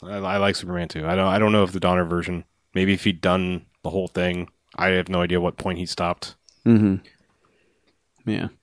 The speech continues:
Speaker 1: I would have liked to seen, uh, <laughs> I know you're probably gonna hate me for this, but I would have liked to see, I would have liked to see Tim Burton's original Batman and then change directors there and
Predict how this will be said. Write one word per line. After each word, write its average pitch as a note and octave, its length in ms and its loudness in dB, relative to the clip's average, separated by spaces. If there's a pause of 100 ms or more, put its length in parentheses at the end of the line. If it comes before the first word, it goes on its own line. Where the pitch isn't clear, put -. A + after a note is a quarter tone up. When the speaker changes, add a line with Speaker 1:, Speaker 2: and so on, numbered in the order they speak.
(1700)
Speaker 1:
I A#2 80 4
would C3+ 120 10
have B2 100 6
liked A#2+ 160 4
to G#2+ 60 -4
seen, G#2+ 320 2
uh, F2+ 340 2 (280)
<laughs> - 60 -16 (240)
I G2 60 -6
know G2+ 140 2
you're G2 140 2
probably F#2+ 200 2
gonna F2 80 -2
hate F#2+ 120 2
me E2+ 100 -6
for E2 100 -8
this, F2+ 180 -2
but F2+ 100 -4
I F2 100 -2
would F#2 140 -2
have E2 80 -6
liked F2+ 160 -2
to - 60 -12
see, F2 360 -6 (1400)
I G#2 80 4
would G#2+ 120 6
have F#2+ 80 2
liked G2 160 2
to - 60 0
see F#2+ 400 0 (100)
Tim C3+ 160 4
Burton's A2+ 260 4
original G#2+ 340 4
Batman A#2 500 2 (160)
and G2 180 -2
then F#2 320 -2 (300)
change F#2+ 260 -4
directors F2 420 -4
there E2+ 380 -2
and E2+ 360 -6